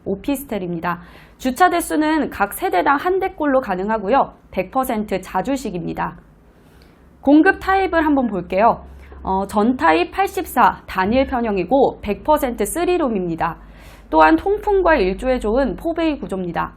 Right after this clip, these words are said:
오피스텔은 두 개 동으로 나눠져 있는데 조감도 보시면 두 개 동을 구름다리로 연결시켜놔서 고급스러운 이미지를 가미했습니다. 타입은 평면도에 따라서 에이원 타입부터 에이쓰리 타입까지 총 세 타입인데요.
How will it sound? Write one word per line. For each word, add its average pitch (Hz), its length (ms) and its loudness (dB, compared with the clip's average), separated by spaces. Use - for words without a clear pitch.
오피스텔은 349 760 2
두 220 140 -4
개 302 140 0
동으로 311 320 2
나눠져 208 380 0
있는데 196 600 0
조감도 294 460 4
보시면 208 600 0
두 196 180 -12
개 233 120 2
동을 262 440 0
구름다리로 226 680 0
연결시켜놔서 196 1120 0
고급스러운 208 720 -2
이미지를 180 540 -2
가미했습니다. 175 840 -8
타입은 370 460 2
평면도에 392 560 0
따라서 277 600 2
에이원 214 600 2
타입부터 277 840 0
에이쓰리 226 600 -2
타입까지 185 640 -4
총 320 380 4
세 262 240 -2
타입인데요. 226 680 2